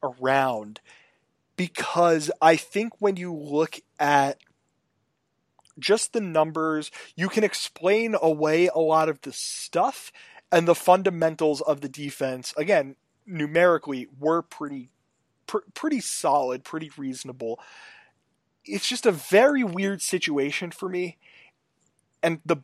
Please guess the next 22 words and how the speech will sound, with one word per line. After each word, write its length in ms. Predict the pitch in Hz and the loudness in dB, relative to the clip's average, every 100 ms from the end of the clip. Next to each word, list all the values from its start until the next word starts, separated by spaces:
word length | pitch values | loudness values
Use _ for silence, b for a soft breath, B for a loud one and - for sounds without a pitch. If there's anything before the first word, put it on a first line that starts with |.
| _ - | _ -2
big 280 | 262 302 220 | 0 0 -2
thing 400 | - 196 175 160 | -2 -2 0 -2
is 260 | 151 147 | -2 0
going 300 | 147 165 165 | 6 6 4
to 80 | 147 | -2
be, 280 | 143 151 139 | -8 -10 -8
you 80 | 185 | -8
mentioned 600 | 214 190 190 196 175 156 | 0 0 2 -2 -4 -6
week 240 | 156 170 - | -6 -6 -2
one 320 | 151 156 156 | 0 0 -2
against 400 | 151 147 147 - | -6 -4 -6 -8
Wisconsin. 760 | 151 135 - 135 143 - 190 180 b b b b b b _ _ | -8 -8 -4 -4 -4 -6 -8 -10 b b b b b b _ _
Whatever. 840 | 233 196 160 226 214 165 165 190 175 - | -10 0 12 12 12 10 8 4 2 0
Like, 280 | 156 139 | 2 4
I 60 | 143 | 4
don't 140 | 180 | 4
think 160 | 214 208 | 4 -2
he 40 | |
gets 180 | 175 156 | 0 -2
fired 440 | - 139 151 175 180 | 4 8 8 6 4
after 280 | 170 - | 4 0
that. 260 | 190 202 208 | -2 -2 -4